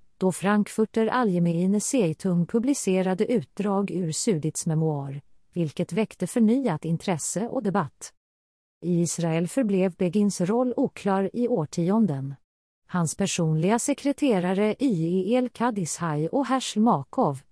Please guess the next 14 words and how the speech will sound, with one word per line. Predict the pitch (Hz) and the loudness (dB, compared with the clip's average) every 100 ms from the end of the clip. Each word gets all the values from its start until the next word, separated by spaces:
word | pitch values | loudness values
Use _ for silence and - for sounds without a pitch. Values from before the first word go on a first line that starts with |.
| _ | _
direktör | 175 156 - - 202 196 | -2 -2 -2 0 2 2
för | 196 226 | 0 2
Menahem | 220 247 180 170 208 240 240 | 2 4 2 2 2 2 2
Begin | 254 165 156 156 | 0 0 0 0
Heritage | 143 175 151 156 214 - | -2 -2 -2 -2 -2 -4
Center, | - 214 277 285 156 143 151 - | -4 -2 -2 -2 -4 -2 -4 -4
hävdade | 277 233 165 175 208 | 0 0 0 0 0
okunnighet | 269 226 - 185 190 220 226 - | -2 -2 0 2 2 2 0 -2
om | 226 | -2
komplotten | - 269 - 220 - - 165 151 | 0 -2 0 -2 -2 -6 -2 0
när | 165 190 | 0 2
de | 247 | 0
tillfrågades | - 233 156 - 156 160 175 190 214 - | 0 -2 -2 -2 -2 0 0 -2 -4 -8
tvåtusensex. | - 170 - 160 - 160 147 151 - - - | -8 -6 -4 -4 -2 -2 -2 -4 -6 -12 -12